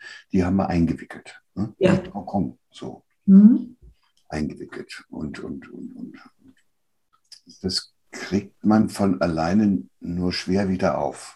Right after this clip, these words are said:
Speaker 1: Weil man, das ist ja auch klar, man hat man sich selbst ins Hirn gebaut. Also das ist jetzt meine eigene Leistung. Äh, wenn jetzt einer zum Beispiel so ein Karrierist geworden ist, weil er unbedingt, äh, gemeint hat, er müsse Mama gefallen, indem er
Speaker 2: Mhm.
Speaker 1: ihre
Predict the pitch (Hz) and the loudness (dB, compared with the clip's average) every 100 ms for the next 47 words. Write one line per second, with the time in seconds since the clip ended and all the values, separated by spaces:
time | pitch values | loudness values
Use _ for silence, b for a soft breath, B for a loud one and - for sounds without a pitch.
0 | - 82 82 - 87 - - 92 113 - | -10 -6 -4 -6 -8 -12 -8 -8 -6 -2
1 | 85 - - 107 87 82 98 98 95 95 | 0 0 -2 0 0 -2 -4 -2 -2 -2
2 | 87 98 101 - 87 82 120 131 92 - | -6 -4 -4 -4 -6 -2 0 2 0 -4
3 | - - - - 78 80 - - - 80 | -12 -14 -14 -10 -10 -8 -8 -8 -6 -8
4 | - 82 80 53 87 95 73 82 - - | -4 -2 -2 -2 -4 -2 -2 -2 -2 -6
5 | - B B B B B - 82 87 92 | -10 B B B B B -10 -6 0 2
6 | 95 92 92 101 92 95 90 82 92 - | 2 2 2 4 2 0 0 0 -2 -2
7 | - 92 87 107 104 107 127 - - 82 | -2 -4 -2 -2 0 2 2 0 -4 -6
8 | 64 64 - - - 82 80 95 104 101 | -8 -12 -14 -14 -8 -6 -4 -2 -2 -2
9 | - 95 98 98 - _ _ B B B | -2 0 -2 -4 -18 _ _ B B B
10 | B B B 90 87 82 - 92 87 90 | B B B 2 2 0 0 2 2 2
11 | 101 - 92 95 - - 82 90 87 87 | 0 -2 -4 -4 -6 -10 -4 -4 -4 -4
12 | 80 85 95 95 90 - 85 87 107 113 | -2 0 2 0 -4 -6 -2 0 2 2
13 | 90 85 82 90 98 82 - - - - | 0 -4 -2 2 4 2 -2 -8 -10 -12